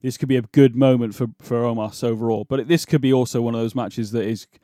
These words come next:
completely overhyped and just a letdown. I'm hoping it's not. And I, you know, I'm hoping every match at WrestleMania this weekend is gonna be freaking awesome.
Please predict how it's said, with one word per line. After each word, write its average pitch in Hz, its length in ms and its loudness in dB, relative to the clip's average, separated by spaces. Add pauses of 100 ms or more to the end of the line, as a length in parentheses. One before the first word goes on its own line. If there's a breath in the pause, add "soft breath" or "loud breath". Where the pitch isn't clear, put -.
(260 soft breath)
completely 127 420 -4
overhyped 120 760 -2
and 117 280 -6
just 117 220 -10
a - 20 -4
letdown. 117 420 -4 (440 soft breath)
I'm 123 100 -8
hoping 127 300 2
it's 107 140 -10
not. 110 180 -10 (1080)
And 143 200 -6
I, - 40 -14
you 147 60 -4
know, 127 220 -4 (260 soft breath)
I'm 175 140 -2
hoping 160 320 2
every 143 260 4
match 139 240 0
at 131 60 2
WrestleMania 131 360 2
this 117 140 -2
weekend 120 240 0
is 113 60 -8
gonna 117 100 -4
be 110 100 -6
freaking 117 320 -10
awesome. 113 400 -6